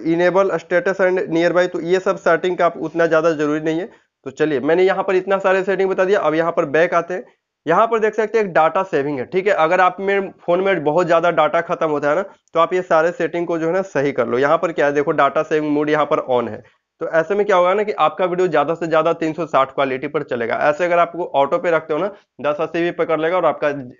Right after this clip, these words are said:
डेटा जो है ना जल्दी से जल्दी खत्म हो जाएगा। अब यहाँ पर reduce video quality, रिड्यूस डाउनलोड क्वालिटी, इसको अगर आपको on करना पड़ेगा। यहाँ पर बहुत सारा सेटिंग है, बहुत सारा को आप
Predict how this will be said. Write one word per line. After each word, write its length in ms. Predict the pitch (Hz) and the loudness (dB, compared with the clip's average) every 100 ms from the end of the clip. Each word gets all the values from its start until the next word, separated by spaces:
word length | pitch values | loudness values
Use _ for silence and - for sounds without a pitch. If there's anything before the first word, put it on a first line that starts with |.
| 127 | 0
डेटा 260 | 131 127 143 | 2 2 0
जो 120 | 151 | 0
है 60 | |
ना 60 | 160 139 | 0 0
जल्दी 240 | 131 135 | 0 0
से 120 | 143 | -4
जल्दी 260 | 135 131 147 | -2 -2 -2
खत्म 240 | 143 120 | -4 -4
हो 100 | 110 | -6
जाएगा। 1200 | 107 110 - _ _ _ _ _ _ _ _ - 143 | -8 -12 -16 _ _ _ _ _ _ _ _ -4 0
अब 80 | 170 | 2
यहाँ 160 | 185 | 2
पर 120 | 185 180 | 2 0
reduce 360 | 175 190 196 180 | 2 0 0 0
video 280 | 175 180 | 0 2
quality, 400 | 185 175 175 202 208 - _ - | 2 0 -2 -6 -8 -12 _ -6
रिड्यूस 400 | 131 160 165 185 | -2 0 0 0
डाउनलोड 380 | 160 165 180 180 | 2 2 0 -2
क्वालिटी, 380 | 175 175 175 180 | 0 0 -2 -4
इसको 180 | - | 0
अगर 320 | 165 160 160 151 | 0 2 2 2
आपको 400 | 151 151 156 160 | 0 0 -2 0
on 80 | |
करना 220 | 165 165 160 | 0 0 0
पड़ेगा। 280 | 160 170 | 0 0
यहाँ 260 | 170 151 - | 0 0 0
पर 120 | - | 0
बहुत 240 | 160 170 170 | 0 0 2
सारा 160 | 170 | 2
सेटिंग 300 | 170 165 170 | 2 -4 -4
है, 100 | 202 - _ _ | -8 -10 _ _
बहुत 160 | 139 147 | -6 -2
सारा 160 | 160 156 | 0 2
को 100 | |
आप 120 | 156 | 2